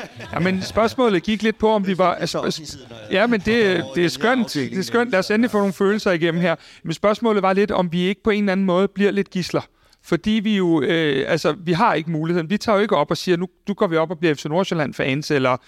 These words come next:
Speaker 1: "Gud forbyde det, øh, Brøndby-fans," eller noget, der lignede. Vi er jo F C København-fans, og vi forestiller os alle sammen, at hvis vi ikke har F C København, jamen, så bliver vi nok nødt til at,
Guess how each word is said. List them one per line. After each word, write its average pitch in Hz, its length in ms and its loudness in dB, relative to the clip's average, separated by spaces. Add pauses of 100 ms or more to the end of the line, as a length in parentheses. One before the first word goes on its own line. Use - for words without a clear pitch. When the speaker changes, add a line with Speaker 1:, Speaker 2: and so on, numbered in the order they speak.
(240)
Speaker 1:
"Gud 180 140 0
forbyde 190 340 -2
det, 165 240 0
øh, 143 460 2
Brøndby-fans," 160 580 0
eller 156 160 0
noget, 156 160 2
der 180 60 0
lignede. 160 320 -2 (300)
Vi 190 140 0
er 180 140 2
jo 233 280 2 (120)
F - 40 -8
C 170 100 -10
København-fans, 175 720 -2
og 151 260 0 (380)
vi 151 180 -2
forestiller 190 440 2
os 151 120 -2
alle 185 160 2
sammen, 180 300 0
at 160 60 -6
hvis 151 160 -8
vi 196 60 2
ikke 202 120 -4
har 170 180 2
F 160 40 -12
C 180 100 -6
København, 180 440 0
jamen, 165 220 -2
så - 140 -10
bliver 180 160 0
vi 175 60 -2
nok 175 180 0
nødt 185 180 -2
til 185 240 0
at, 147 180 0